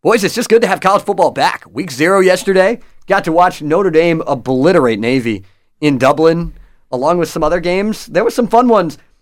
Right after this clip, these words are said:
I don't know what you guys did yesterday. I had nothing to do, so I sat there and watched college football all day long. So I've got takes on all of these that we don't necessarily need to get into, but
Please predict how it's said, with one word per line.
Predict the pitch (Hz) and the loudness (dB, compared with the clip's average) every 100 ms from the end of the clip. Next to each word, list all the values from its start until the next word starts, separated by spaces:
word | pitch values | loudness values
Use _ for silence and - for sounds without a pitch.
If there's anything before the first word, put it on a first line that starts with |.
| _ _ _ _ _ | _ _ _ _ _
I | 220 | 2
don't | 294 | 4
know | |
what | 262 135 | 4 2
you | 165 | 0
guys | 170 - | 0 0
did | 123 123 | -4 -2
yesterday. | 135 135 143 147 139 | -2 -2 0 0 2
I | 147 | 2
had | 214 160 | 2 2
nothing | 151 156 151 | -2 -2 -4
to | |
do, | 120 120 139 | -4 -2 -2
so | 143 - | -2 -2
I | 117 | -2
sat | 165 - 156 147 | -2 0 0 0
there | 147 | 0
and | |
watched | 123 127 - | 0 -2 -2
college | 123 117 | -4 -4
football | 123 123 120 - | -8 -2 -2 -2
all | 135 143 | -2 0
day | 135 | 0
long. | 113 113 123 131 _ _ | -2 -2 -4 -6 _ _
So | - | -4
I've | 151 226 | 0 2
got | 208 165 | 2 2
takes | 233 - | 0 0
on | 123 | -4
all | 113 156 170 | 0 0 0
of | |
these | 160 170 156 - | -2 -4 -6 -4
that | 127 92 | -6 -2
we | 143 | 0
don't | 156 | 2
necessarily | 147 139 147 | 0 0 0
need | 135 131 | 2 0
to | |
get | 123 | 0
into, | 139 147 151 143 | -2 0 0 0
but | - 147 117 | 2 2 2